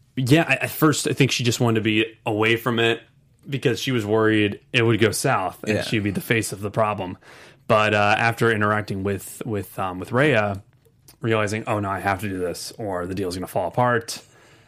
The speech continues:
Speaker 1: And then she overdoes it.
Speaker 2: Yeah.
Speaker 1: She wanted to do it
Speaker 2: Overplay.
Speaker 1: solo.
Speaker 2: Yeah,
Speaker 1: which
Speaker 2: overplayed, yeah.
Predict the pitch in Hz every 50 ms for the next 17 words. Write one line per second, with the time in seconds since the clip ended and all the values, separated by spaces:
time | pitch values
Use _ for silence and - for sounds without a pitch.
0 | _ _ - 113 107 113 113 110 110 - - 123 113 - - - 110 107 117 117
1 | 107 98 110 107 104 98 104 101 92 87 90 78 - - - - - - - -
2 | - - - - - - - - - 156 156 160 202 220 214 190 175 185 165 127
3 | - - - 156 170 196 170 120 98 95 92 101 110 120 107 101 101 - - -
4 | - 127 135 127 101 95 - 101 98 98 95 73 - 104 104 98 92 -